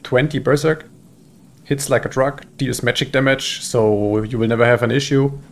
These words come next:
Um, when they spawn with Stone Skin or Physical Immune, you just one-shot them, more or less.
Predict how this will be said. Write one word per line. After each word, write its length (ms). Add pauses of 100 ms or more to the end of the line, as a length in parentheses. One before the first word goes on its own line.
(680)
Um, 800 (520)
when 180
they 120
spawn 460
with 160
Stone 220
Skin 560
or 240
Physical 400
Immune, 520 (200)
you 80
just 260
one-shot 280
them, 140 (460)
more 260
or 20
less. 320